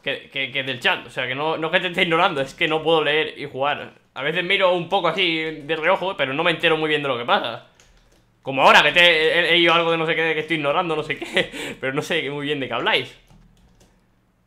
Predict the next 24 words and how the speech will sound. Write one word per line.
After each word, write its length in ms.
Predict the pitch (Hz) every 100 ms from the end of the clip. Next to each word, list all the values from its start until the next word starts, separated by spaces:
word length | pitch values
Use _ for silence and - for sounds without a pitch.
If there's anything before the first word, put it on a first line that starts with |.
| _ _ _ _ _ _ _ _ _ -
Básic-, 340 | 143 139 139 -
básicamente 460 | 135 147 151 151
es 60 | 151
eso, 160 | 175 135
porque 160 | 110
estoy 160 | 117 156
aquí, 220 | 156 175
no, 260 | 147 127 120
ya 140 | 139
ve-, 180 | 170 135
ya 120 | -
estás 200 | - 175
viendo 200 | 185 214
la 100 | 180
partida 360 | 160 160 254 214
como 180 | 175
es, 120 | 240 -
que 80 |
no 100 | 214
para 140 | 214 262
de 80 | 220
venirme 320 | 190 151 131
gente, 340 | 262 - 220
tío. 320 | 214 466 151